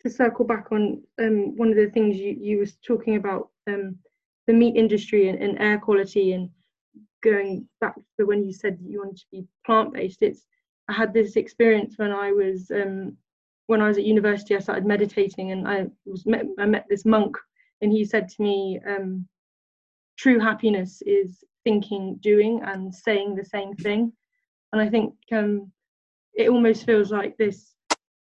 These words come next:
this journey that we're all on at the moment, it's kind of a journey of discovery, and it's, it's, it's shocking really when, when people realise the things that they've been doing for so long are actually negatively affecting their, their lives and undoing the good that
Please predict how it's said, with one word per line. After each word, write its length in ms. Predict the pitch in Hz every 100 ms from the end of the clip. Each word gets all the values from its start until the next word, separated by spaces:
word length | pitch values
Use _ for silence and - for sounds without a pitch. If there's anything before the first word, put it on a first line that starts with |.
| _
this 200 | 247 202
journey 340 | - 233 226 214
that 160 | 208
we're 220 | 202 208 214
all 200 | 208 196
on 100 | 202
at 160 | -
the 80 | 208
moment, 520 | 208 208 214 196 - -
it's 240 | 196 -
kind 200 | - 214
of 160 | 202 185
a 80 | 208
journey 420 | 190 214 202 196
of 120 | 190
discovery, 760 | 208 196 - 202 190 196 185 202
and 120 | 196
it's, 180 | 196 -
it's, 300 | - - - _
it's 220 | - -
shocking 420 | - 277 269 233 220
really 300 | 220 208 202
when, 320 | 196 196 214
when 460 | 214 202 202 - - -
people 340 | 214 196 208
realise 640 | 208 214 202 190 185 185 _ _ -
the 60 |
things 280 | 202 214 202
that 80 | 196
they've 200 | 202 196
been 160 | 208 202
doing 300 | 208 202 190
for 120 | 202
so 180 | - 196
long 300 | 190 196 185
are 140 | 185
actually 460 | - - 196 190 185
negatively 800 | 208 190 202 - 180 185 185
affecting 520 | 185 - - - 190 190
their, 320 | 190 185 180 _ _ _ -
their 140 | 202 196
lives 520 | 202 190 185 180 -
and 220 | - 190
undoing 480 | - 208 208 226 214
the 120 | 202
good 200 | 208 226
that 100 | -